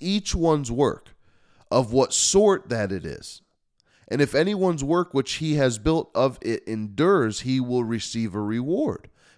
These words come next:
But if anyone's work is burned, he will suffer loss, but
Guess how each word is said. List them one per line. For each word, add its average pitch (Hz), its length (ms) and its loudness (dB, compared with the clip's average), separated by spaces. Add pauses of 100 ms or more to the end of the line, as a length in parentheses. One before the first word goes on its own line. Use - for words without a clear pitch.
But 123 100 2
if 123 80 -4
anyone's 131 400 2
work 127 280 2
is 98 180 -2
burned, 107 720 2 (260)
he 127 160 2
will 123 180 2
suffer 107 440 0
loss, 107 720 2 (1000)
but 113 760 4